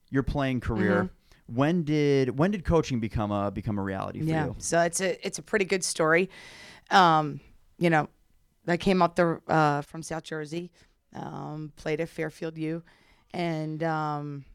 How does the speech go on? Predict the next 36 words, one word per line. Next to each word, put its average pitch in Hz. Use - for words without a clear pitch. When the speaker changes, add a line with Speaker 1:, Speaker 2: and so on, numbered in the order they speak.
Speaker 2:
absolutely 175
loved 160
my 147
years 139
at 143
Fairfield. 139
Like, 143
you 143
know, 139
being 160
a 156
part 151
of 143
a 147
team, 147
having 165
your 160
teammates, 160
um, 160
become 175
your 165
best 160
friends, 160
and, 156
you 165
know, 147
being 180
able 170
to 165
obviously 156
do 170
pretty 190
well 170
on 160
the 151
court, 170